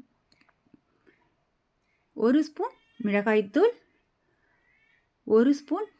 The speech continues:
தயிர், அதோட ஒரு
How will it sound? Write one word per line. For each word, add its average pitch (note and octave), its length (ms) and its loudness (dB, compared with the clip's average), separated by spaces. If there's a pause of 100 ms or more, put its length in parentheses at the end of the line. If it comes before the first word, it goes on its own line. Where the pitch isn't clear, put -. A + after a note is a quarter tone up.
(140)
தயிர், G#3 460 2 (3750)
அதோட A3+ 360 2 (360)
ஒரு D4 200 4